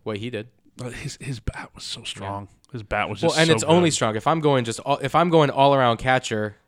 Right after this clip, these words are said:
Speaker 1: You know,
Speaker 2: Yeah,
Speaker 1: again,
Speaker 2: you gotta
Speaker 1: he
Speaker 2: go Ivan Rodriguez in your lifetime, all around.
Speaker 1: he, he had. I mean, he, he could gun him out.
Speaker 2: Yeah, great arm.
Speaker 1: Um,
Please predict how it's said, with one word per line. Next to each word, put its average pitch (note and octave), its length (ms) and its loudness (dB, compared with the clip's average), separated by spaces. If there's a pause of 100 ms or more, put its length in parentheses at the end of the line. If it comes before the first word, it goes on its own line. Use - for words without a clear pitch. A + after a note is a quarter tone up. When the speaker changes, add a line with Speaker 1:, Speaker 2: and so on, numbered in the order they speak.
Speaker 1:
You A#2 120 -10
know, G#2+ 260 -6
Speaker 2:
Yeah, G#2+ 60 -10
Speaker 1:
again, A2+ 160 -4
Speaker 2:
you A2+ 60 0
gotta A2+ 120 2
Speaker 1:
he G#2 40 -6
Speaker 2:
go A2 220 6
Ivan G2 200 2
Rodriguez G2 540 -6 (120)
in G#2 140 -10
your G2+ 120 -6
lifetime, F#2 360 -6 (360)
all G#2 160 -2
around. F2+ 280 -4
Speaker 1:
he, C#3+ 220 -12
he A#2 260 -10
had. A2+ 240 -6 (120)
I A#2 60 -10
mean, G#2 140 -8
he, A#2 200 -10
he A2+ 240 -10
could G#2 200 -12
gun G#2+ 180 -6
him G2 80 -8
out. F#2 240 -12 (220)
Speaker 2:
Yeah, A#3+ 180 -8 (420)
great F3+ 280 -2
arm. A2 180 -2
Speaker 1:
Um, G2 300 -16